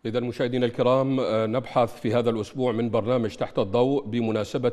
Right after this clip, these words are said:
يومهم عمال العراق بين التهميش وضياع الحقوق. أستاذ شاهو،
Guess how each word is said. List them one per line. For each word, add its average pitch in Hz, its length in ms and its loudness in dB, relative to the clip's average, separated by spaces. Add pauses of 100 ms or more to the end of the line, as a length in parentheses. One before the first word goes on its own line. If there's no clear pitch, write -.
يومهم 120 720 2
عمال 113 380 2
العراق 117 480 2
بين 120 200 0
التهميش 113 720 -2 (420)
وضياع 104 680 4
الحقوق. 120 560 0
أستاذ 147 220 2
شاهو، 117 500 4